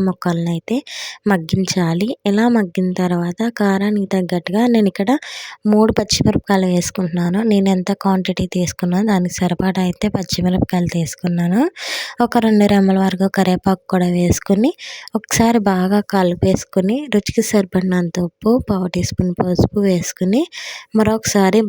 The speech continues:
బాగా కలిపేసుకుంటూ ఒక టూ త్రీ మినిట్స్ అయితే ఫ్రై చేసుకోవాలి. ఇలా ఫ్రై అయిన తర్వాత ఒక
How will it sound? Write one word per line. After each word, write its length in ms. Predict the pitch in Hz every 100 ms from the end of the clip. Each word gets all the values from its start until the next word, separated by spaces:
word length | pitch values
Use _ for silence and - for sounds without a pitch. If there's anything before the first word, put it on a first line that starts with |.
| 196
బాగా 200 | 185 196 196
కలిపేసుకుంటూ 840 | 185 180 190 180 - 185 180 226 269 311
ఒక 100 | 202 196
టూ 80 | - 190 190
త్రీ 100 | - 190
మినిట్స్ 360 | 185 185 - 202
అయితే 200 | 180 208
ఫ్రై 160 | - 190 180
చేసుకోవాలి. 720 | 175 180 - 175 175 175 165 240 - - - - - - -
ఇలా 140 | 214 233
ఫ్రై 160 | - 190 196
అయిన 280 | 208 196 190 180
తర్వాత 400 | 170 170 170 220 311 - _ _ _
ఒక 180 | 226 214